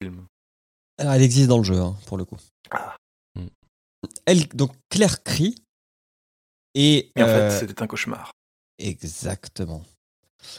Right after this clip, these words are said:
Speaker 2: Euh, c'était un cauchemar. Euh,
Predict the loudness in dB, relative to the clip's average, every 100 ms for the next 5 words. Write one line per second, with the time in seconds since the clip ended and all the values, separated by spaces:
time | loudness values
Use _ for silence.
0 | _ _ -6 -2 0 2 0 0 -2 -6
1 | -4 -2 -2 -2 -2 2 2 4 2 2
2 | 2 4 2 0